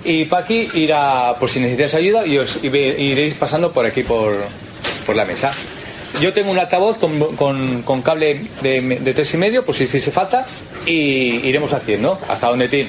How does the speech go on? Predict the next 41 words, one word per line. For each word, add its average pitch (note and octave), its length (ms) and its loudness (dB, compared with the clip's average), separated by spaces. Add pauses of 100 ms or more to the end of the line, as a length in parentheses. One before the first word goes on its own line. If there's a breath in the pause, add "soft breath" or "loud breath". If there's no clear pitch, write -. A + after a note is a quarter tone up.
dé C3 140 2
tiempo. A#2 280 2
Hay C#3+ 80 4
bastantes C#3 360 0
actividades C#3 420 2
para C#3 160 2
ir A#2+ 80 4
haciendo. G#2 380 0 (540 loud breath)
Luego, G3 320 4
a F3 60 4
la, C#3+ 500 2
a C#3 60 2
es-, - 380 -6 (180)
los D3+ 200 2
últimos G#3 280 2
diez F3+ 140 2
minutos, G3+ 500 2
porque D3+ 200 2
hay D3+ 80 4
varios D3 280 0
gaches, F#3 400 0 (440 loud breath)
en C#3+ 140 2
lugar D#3 220 2
de G#3 80 0
pasar F#3 260 0
los D#3+ 140 2
gaches E3 280 0
como D3 200 2
otros C#3+ 260 0
años, F3+ 420 0
pa-, C#3+ 140 2 (480)
se B2 180 -2
forma D3+ 280 0
mucho D3 240 0
follón F3+ 480 2
y D#3 80 2
al C3+ 80 -2
final D3+ 240 0
perdemos D3+ 280 2
mucho C#3+ 220 0
tiempo. G3+ 400 0